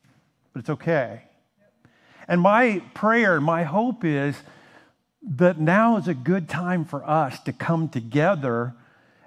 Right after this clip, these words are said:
and grow through this. Grow through our faith, grow through our involvement, grow through what God is calling each of us to be a part of. In fact, I've heard and seen many churches,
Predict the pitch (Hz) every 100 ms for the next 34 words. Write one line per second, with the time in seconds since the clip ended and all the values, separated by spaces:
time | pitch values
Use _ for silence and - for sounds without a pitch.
0 | _ - 160 139 143 160 226 214 156 135
1 | 110 101 90 - - - _ _ _ -
2 | - 131 156 180 196 - 180 185 156 127
3 | - 165 196 233 - - - _ 139 160
4 | 185 - 175 156 143 131 117 131 165 175
5 | 175 214 226 - - - _ _ _ _
6 | _ _ _ _ - _ 143 180 180 -
7 | 180 175 156 - - 160 160 143 156 165
8 | 180 175 147 143 - 175 175 175 165 156
9 | 196 247 233 190 131 101 90 - - _
10 | - 139 139 120 143 120 110 101 - -
11 | _ _ _ _ _ _ _ _ _ -
12 | - 165 196 208 214 220 156 220 214 202
13 | 170 - 208 196 185 240 226 - 156 113
14 | - 127 - -